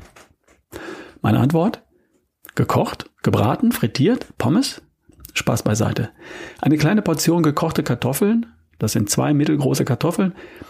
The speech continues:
das sind circa hundertfünfzig Gramm und das entspricht rund fünfundzwanzig Gramm Kohlenhydraten.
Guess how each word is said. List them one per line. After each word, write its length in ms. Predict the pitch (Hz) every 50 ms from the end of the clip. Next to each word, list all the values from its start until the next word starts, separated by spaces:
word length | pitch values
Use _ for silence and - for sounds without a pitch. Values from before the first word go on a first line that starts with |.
| - - _ _ _ -
das 140 | - 139 -
sind 260 | 151 147 147 147 - -
circa 360 | - 143 139 - 135 120 110
hundertfünfzig 720 | 160 196 196 190 180 - 156 156 151 151 - 139 135 -
Gramm 480 | - - 104 113 139 143 147 147 147 - _ _ _ _ _
und 280 | - 127 131 127 123 123
das 160 | - 117 -
entspricht 540 | - - - - - - 190 220 196 - 131
rund 280 | 127 139 151 147 147
fünfundzwanzig 760 | - - - - 170 185 170 165 - 139 131 135 139 135 -
Gramm 240 | - 113 113 123 123
Kohlenhydraten. 800 | - - 120 110 107 107 - 135 123 - - - - 117 123